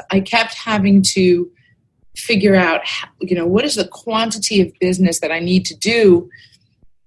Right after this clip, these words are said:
in order to be able to turn a profit at this. And every time I would get to that quantity, I would have all these additional new expenses that I didn't know I was gonna have. So it was really, the learning curve for me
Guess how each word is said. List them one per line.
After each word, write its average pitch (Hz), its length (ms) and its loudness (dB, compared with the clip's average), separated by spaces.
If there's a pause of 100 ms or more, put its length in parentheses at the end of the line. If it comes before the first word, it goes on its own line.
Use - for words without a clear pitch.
(200)
in 190 140 6
order 196 280 0
to 190 120 -6
be 196 120 4
able 185 140 0
to 170 200 0
turn 185 220 -4
a 160 60 -10
profit 208 500 -2
at - 140 -8
this. - 580 -6
And 185 480 4 (840)
every 208 280 0
time 220 240 0
I 196 60 4
would 170 180 0
get 202 180 0
to - 100 -8
that - 200 -2
quantity, 214 800 -4
I 180 200 -4
would 185 120 -4
have 190 220 -4
all 202 160 2
these 208 200 0
additional 202 460 -2
new 190 160 4
expenses 180 640 -4
that 170 160 -4
I 165 120 -2
didn't 170 260 -4
know 170 160 -4
I 165 80 0
was 165 120 -4
gonna 139 240 -10
have. - 440 -4 (480)
So 180 420 0
it 185 180 -2
was 202 160 0
really, 240 420 -2
the 190 160 0
learning 247 480 -4
curve 190 400 -2
for 180 120 -10
me 185 400 2